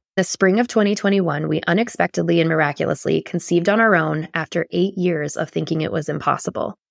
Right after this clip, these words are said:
We found out we were expecting a girl, and the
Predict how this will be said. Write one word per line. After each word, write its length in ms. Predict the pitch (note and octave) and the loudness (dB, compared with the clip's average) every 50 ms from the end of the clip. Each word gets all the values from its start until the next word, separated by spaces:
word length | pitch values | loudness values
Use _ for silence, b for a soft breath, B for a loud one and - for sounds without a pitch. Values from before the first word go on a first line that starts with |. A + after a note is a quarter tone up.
| _ _ _ _ _ _ _ _ - | _ _ _ _ _ _ _ _ 0
We 80 | G3+ | 2
found 260 | F3+ G3 F3+ F#3+ G#3 | 4 4 4 4 4
out 180 | G#3 F3+ F#3 - | 4 4 4 4
we 100 | G3 G3+ | 4 4
were 120 | F#3 F#3 | 4 4
expecting 500 | F3 - - - - D#3 - - F#3+ G3+ | 2 0 0 -2 -2 -2 0 0 0 0
a 80 | A3+ A#3+ | 0 0
girl, 440 | F#3+ - F3 E3 D#3+ D#3 D#3 D#3+ - - | 0 2 4 4 6 6 4 4 2 2
and 140 | F#3 F3 E3+ | 0 0 0
the 100 | D#3+ | -2